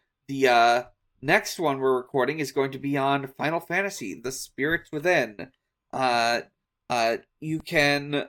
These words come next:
listen to, or no, that's it, that's it. Um, uh, there's, uh, my inactive podcast, or no, wait, shit, that's not what I meant to say. Uh, what I meant to say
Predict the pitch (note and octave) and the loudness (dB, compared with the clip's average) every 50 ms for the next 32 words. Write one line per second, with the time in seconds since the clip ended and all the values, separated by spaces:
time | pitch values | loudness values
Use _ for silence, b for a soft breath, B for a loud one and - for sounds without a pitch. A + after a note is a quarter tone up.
0 | _ _ - D3 D#3 E3 D3+ - - D#3+ D3+ C#3+ - - - - E3+ D#3 C#3+ C#3+ | _ _ -4 -2 0 0 0 -2 -6 -8 -10 -10 -10 -8 -6 -4 -2 -2 0 0
1 | C#3+ C#3 C3+ C3+ C3+ C3+ C3+ C3+ C3+ - _ _ _ _ _ _ _ - B2 A#2+ | 0 0 0 0 0 2 0 0 -2 -4 _ _ _ _ _ _ _ -6 -6 -6
2 | - - C3+ C3 A#2+ A#2 B2 C3 - - A#2 A2 A2 - - _ _ - C3 B2+ | -4 -4 -4 -4 -2 -2 -4 -6 -6 -6 -4 -4 -4 -6 -8 _ _ -6 -6 -6
3 | - - F2 C#2+ - _ - B2 B2+ B2 C3 C3+ - _ _ _ _ _ _ - | -6 -6 -8 -8 -8 _ -4 -2 -2 -2 -4 -8 -18 _ _ _ _ _ _ 0
4 | C3+ C3 C3 - - - _ _ - D#3 D3+ D3+ D3+ D3 - C#3 C3+ B2+ B2+ C3 | 2 2 2 0 -2 -8 _ _ 4 4 6 6 6 4 4 4 4 4 4 4
5 | B2+ - C3+ C3+ B2+ B2 B2 B2 B2+ B2+ - D3 D#3+ D#3+ D3+ D3+ - - D3+ - | 2 0 0 0 2 2 2 2 2 0 0 0 2 2 2 2 2 -2 -6 -4
6 | - E3 D3+ D3 D3 D3 - D#3+ D3 D3+ D#3+ - - - - - _ _ _ _ | 0 2 4 4 2 2 0 0 2 2 0 -2 -6 -10 -12 -14 _ _ _ _
7 | _ _ - C#3 C3+ C3 - - C3+ A#2 G#2+ - B2+ C3+ B2 A2+ - - - - | _ _ 2 2 2 2 0 -2 -4 -4 -2 0 0 0 0 0 -2 -4 -2 0
8 | D#3 A#2+ - - - D3 D3 D3 - F3+ E3 D3+ C#3 C3+ C3 B2+ B2 - A#2 - | 0 0 -2 -2 -2 -2 -2 0 0 -2 0 0 0 0 -2 -2 -4 -8 -10 -10
9 | - A#2+ G2 F2+ D#2+ - _ _ _ _ _ _ _ _ - D3+ D3+ D3 D3 C#3+ | -8 -8 -8 -8 -8 -12 _ _ _ _ _ _ _ _ 6 6 8 8 8 6
10 | C#3+ C#3+ C#3+ - - _ _ _ _ - E3 F3 E3+ F3 F3+ F3 G3+ A#3 B3 - | 6 4 4 0 -4 _ _ _ _ -2 2 4 6 6 6 6 4 4 4 2
11 | G#3+ F3+ - - E3 B2+ A#2 A2+ A2 A2 A2+ A#2+ C3 C3 - | 0 -2 0 0 2 2 2 2 2 0 0 0 -2 -4 -8